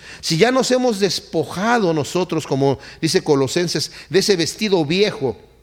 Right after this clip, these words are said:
que es-, tenía fornicación, que tenía inmundicia, impurezas, que tenía deseos impuros, que tenía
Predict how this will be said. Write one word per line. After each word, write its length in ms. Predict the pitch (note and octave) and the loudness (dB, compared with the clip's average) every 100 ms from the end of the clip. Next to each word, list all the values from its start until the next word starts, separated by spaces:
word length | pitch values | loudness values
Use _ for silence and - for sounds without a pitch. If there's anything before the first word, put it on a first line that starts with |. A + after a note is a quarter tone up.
| _ _ _ _ _ _ _ _ - - - | _ _ _ _ _ _ _ _ -20 -16 -4
que 240 | D3+ - | -4 -4
es-, 160 | - - | -10 -4
tenía 320 | D#3 D3 F3 | 0 2 2
fornicación, 800 | E3+ D3 C3+ B2 A#2+ - D#3+ E3+ | 2 2 2 0 -4 0 2 2
que 120 | D3+ | 0
tenía 220 | C#3+ C#3+ | 0 2
inmundicia, 520 | D#3+ C#3 C3 E3 - C3+ | 2 0 0 0 0 -2
impurezas, 640 | B2 C3 C#3+ E3 D#3+ - - - - | -2 0 0 0 -4 -6 -14 -12 -6
que 100 | D3 | 0
tenía 280 | D3 D#3+ | 2 2
deseos 440 | D#3 C#3+ E3 F3 - | 2 0 0 0 -2
impuros, 440 | C#3 B2+ F3 - - - | -2 0 0 0 -8 -6
que 100 | - | -4
tenía 420 | E3 E3 F#3 G3+ | 2 2 4 2